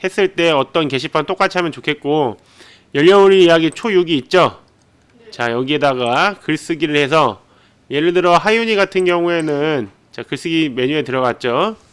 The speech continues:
Speaker 1: 하윤이 같은 경우에는 정규학생회장 뭐 이야기를 일기로 쓰면 되겠지. 이거 뭐 하윤이 같은 경우에는 되게 자랑스럽게 쓸 수 있잖아. "난 정규학생회장이 됐는데."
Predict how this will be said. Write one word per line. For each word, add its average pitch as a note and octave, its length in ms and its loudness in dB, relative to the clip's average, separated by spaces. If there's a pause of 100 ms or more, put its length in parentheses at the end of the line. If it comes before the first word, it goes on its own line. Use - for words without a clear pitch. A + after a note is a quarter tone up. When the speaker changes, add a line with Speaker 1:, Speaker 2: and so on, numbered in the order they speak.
(640)
Speaker 1:
하윤이 G3 220 -2
같은 F#3 240 -2
경우에는 E3 1160 0
정규학생회장 D3+ 1200 -2 (880)
뭐 C#3+ 180 -14
이야기를 D#3 480 2
일기로 E3+ 380 4
쓰면 F#3+ 240 -2
되겠지. B2+ 760 -4
이거 C#3 200 -6 (320)
뭐 B2+ 180 -6
하윤이 F#3 300 0
같은 F3 220 -4
경우에는 C#3+ 440 -2 (400)
되게 D3 640 0 (360)
자랑스럽게 F3 640 0
쓸 F#3+ 160 -8
수 - 120 -10
있잖아. C3 340 -2
"난 B2+ 140 -2
정규학생회장이 D3 880 -4
됐는데." B2 540 -4